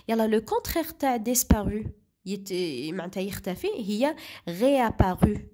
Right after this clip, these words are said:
معناتها يعاود يولي، يعاود يرجع. اوكي دونك سينونيم تاع انتراي اللي قلنا هي اعماق الارض هي فونتر. اوكي دونك كيف كيف ابنائي جبناهم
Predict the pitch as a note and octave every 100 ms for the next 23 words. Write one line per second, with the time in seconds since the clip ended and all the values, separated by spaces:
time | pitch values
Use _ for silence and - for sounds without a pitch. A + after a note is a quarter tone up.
0 | _ - C#3+ D3+ G#3+ A#3 G3 C#3+ D#3 G3
1 | A3+ B3 D4+ F#4 F4 F#4 E4 F3+ D3 E3
2 | D3+ F#3 D4+ E4+ D#4 - B2 - D3 F#4
3 | G4 E3+ - - - - - G3 G3 -
4 | G#4 G4+ F4+ C#4+ C4 C4+ B3 A#3+ _ _
5 | _ _ _ _ _ _ _ _ _ A3+
6 | A#3+ - G#3+ G3+ F#3+ F#3+ F#3+ G3 F#3+ F3+
7 | F3 F3+ F3 E3 F#3 D3+ F3+ D#3+ D3 -
8 | - E4+ A4 C4+ G3+ F#3+ G3 B3 D#4 -
9 | F3+ G#3+ D#3+ - D2 - _ _ D#3 D#4
10 | B3+ F3+ - D4 - A#3+ - G#3 G3 C4+
11 | G3 F#3+ F3+ A#3 C#4+